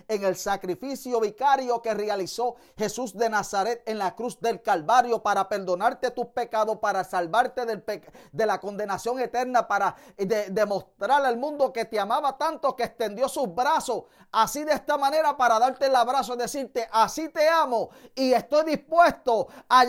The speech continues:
a morir en esta cruz por amor a ti". Y alma alaba la gloria del Señor. Hablamos hace unos días atrás sobre la muerte,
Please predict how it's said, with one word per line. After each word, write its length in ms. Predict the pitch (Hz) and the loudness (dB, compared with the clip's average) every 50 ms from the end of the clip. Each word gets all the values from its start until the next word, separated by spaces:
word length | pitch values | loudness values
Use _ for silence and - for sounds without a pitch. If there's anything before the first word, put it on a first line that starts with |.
| 254 - | 4 4
a 140 | 247 254 262 | 6 6 6
morir 360 | 262 254 254 254 330 359 359 | 8 6 6 4 4 4 4
en 200 | 330 302 285 302 | 4 4 6 4
esta 400 | 294 302 - - 302 277 269 269 | 2 2 4 4 4 4 4 2
cruz 220 | 294 320 320 - - | 0 0 0 0 0
por 200 | - 233 226 214 | 0 0 2 2
amor 320 | 190 180 175 175 180 190 185 | 2 0 0 0 -2 -2 -2
a 180 | 165 147 - | -2 -4 -6
ti". 340 | - 135 131 123 113 95 76 _ _ _ _ _ _ _ _ _ _ - - - | -10 -14 -14 -14 -16 -18 -20 _ _ _ _ _ _ _ _ _ _ -20 -16 -12
Y 100 | 156 143 | -10 -8
alma 320 | 139 139 147 139 135 131 | -8 -8 -10 -10 -12 -10
alaba 280 | 131 139 139 139 135 127 | -8 -8 -8 -8 -8 -8
la 120 | 127 123 | -10 -10
gloria 320 | 120 120 123 127 120 123 113 | -10 -10 -12 -12 -12 -14 -16
del 100 | 117 113 | -16 -18
Señor. 380 | - - 110 95 92 87 87 _ _ _ _ _ _ _ _ _ _ _ _ _ _ _ _ _ _ _ _ _ _ _ _ _ _ _ _ _ _ _ _ _ _ _ _ _ _ _ _ _ _ _ _ _ _ _ _ _ _ | -18 -18 -20 -20 -20 -20 _ _ _ _ _ _ _ _ _ _ _ _ _ _ _ _ _ _ _ _ _ _ _ _ _ _ _ _ _ _ _ _ _ _ _ _ _ _ _ _ _ _ _ _ _ _ _ _ _ _ _
Hablamos 680 | - 143 156 160 196 233 240 240 226 202 - - - _ _ | -10 -8 -4 0 2 2 2 0 -2 -6 -8 -12 -20 _ _
hace 240 | 170 196 190 - 220 | -8 -6 -4 -6 -6
unos 180 | 214 208 190 | -4 -6 -6
días 200 | 165 208 208 196 | -6 -6 -4 -4
atrás 420 | 202 196 - - 220 226 226 226 - | -4 -6 -4 -4 -2 -2 -2 -4 -4
sobre 440 | 196 185 175 165 170 160 160 160 - | -6 -4 -2 -2 -4 -4 -4 -6 -10
la 200 | 156 151 156 147 | -10 -6 -6 -6
muerte, 640 | 151 160 180 208 196 202 _ - 175 151 135 131 - | -6 -6 -8 -8 -10 -12 _ -8 -8 -8 -8 -12 -20